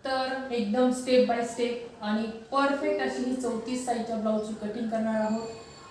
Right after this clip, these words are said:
आणि आपल्याला एक रिक्वेस्ट आलेली आहे आणि त्या रिक्वेस्टमध्ये त्यांचे माप, त्यांनी ब्लाऊजवरून माप घेतलेले आहेत. ते माप असे आहेत, उंची आहे बारा इंच, आपण अधिक एक केलेला आहे, तेरा इंच तयार ठेवणार आहोत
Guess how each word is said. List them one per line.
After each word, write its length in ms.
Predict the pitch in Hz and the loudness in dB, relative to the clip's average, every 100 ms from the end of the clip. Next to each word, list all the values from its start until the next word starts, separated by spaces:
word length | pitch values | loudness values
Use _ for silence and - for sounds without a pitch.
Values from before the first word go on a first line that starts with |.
| - | -8
आणि 260 | 220 254 269 | -2 0 2
आपल्याला 640 | 254 - 269 277 277 285 - - - | 4 2 2 2 2 0 -4 -12 -6
एक 200 | 247 262 | 0 2
रिक्वेस्ट 520 | 269 254 254 294 285 302 | 2 0 0 -2 -2 0
आलेली 400 | 254 254 254 254 | 2 2 4 2
आहे 540 | 226 220 247 254 - - - | 2 2 0 -2 -6 -18 -10
आणि 420 | 220 233 254 254 254 - | -4 -2 -2 -2 -4 0
त्या 280 | 262 277 269 | 2 4 2
रिक्वेस्टमध्ये 640 | 254 269 - 254 254 254 | 0 -2 0 0 0 2
त्यांचे 280 | 247 254 247 | 2 2 0
माप, 280 | 220 220 | 2 0
त्यांनी 640 | 240 240 240 254 262 277 - - - - - - - - | -2 -4 -4 -2 -2 -4 -8 -14 -14 -16 -20 -20 -18 -10
ब्लाऊजवरून 920 | 208 240 262 269 330 302 294 294 294 | -4 2 6 6 6 4 4 4 4
माप 320 | 294 269 247 | 4 2 4
घेतलेले 480 | 269 233 220 233 233 | 2 2 0 0 2
आहेत. 320 | 240 214 226 226 | 0 0 0 -2
ते 60 | 247 | -2
माप 340 | 226 220 214 | 0 2 2
असे 320 | 233 233 233 254 | 2 2 2 2
आहेत, 320 | 226 254 254 - - - 247 | 4 2 0 -4 -14 -10 -2
उंची 340 | 262 269 311 | 2 2 2
आहे 340 | 311 277 285 | 0 2 0
बारा 420 | 254 240 233 247 262 | 2 2 2 2 0
इंच, 180 | 262 | 0
आपण 460 | 277 254 254 254 - | 0 -2 -2 -4 -4
अधिक 520 | 220 233 220 262 - | -2 0 0 -2 -2
एक 180 | 247 254 | 0 0
केलेला 360 | 254 254 254 240 | 2 2 4 2
आहे, 200 | 240 247 | 2 2
तेरा 260 | 247 233 | 0 0
इंच 340 | 240 240 247 247 | 0 0 0 -2
तयार 280 | 240 233 240 | 0 -2 -2
ठेवणार 340 | 226 226 220 | -4 -2 0
आहोत 280 | 220 220 | 0 0